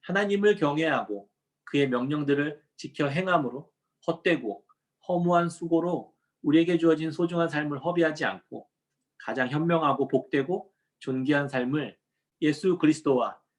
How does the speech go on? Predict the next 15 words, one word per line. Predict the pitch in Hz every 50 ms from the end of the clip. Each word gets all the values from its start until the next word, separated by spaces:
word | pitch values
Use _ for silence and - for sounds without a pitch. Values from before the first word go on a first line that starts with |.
| _ _
그분의 | - 143 131 135 143 143 135 120
은혜 | 123 135 143
안에서 | 139 135 131 127 120 - 117 98 95 - _ _ _ _ _ _
주어진 | - - 139 139 135 131 127
것을 | 120 120 117 - 151 147 123 104 - _ _ _ _ _
우리가 | - 139 147 151 156 143
서로 | - 156 156 160 151
함께 | 139 151 151 151 - 160 135 117 98 95 - _ _ _
누리고 | - 127 131 139 135 131 - 104 95 - _ _ _ _ _ _ _
또 | - 123
말씀에 | 117 113 113 - - 131 131
순종하며 | 131 - - 170 165 175 170 160 151 139 135 139 156 165 - _ _ _ _ _ _ _
기뻐하며 | - - - - 143 135 131 127 123 113 104 95 92 - _ _ _ _ -
그렇게 | 131 - 147 135
살아가는 | 139 170 170 165 160 131 110 107 101 98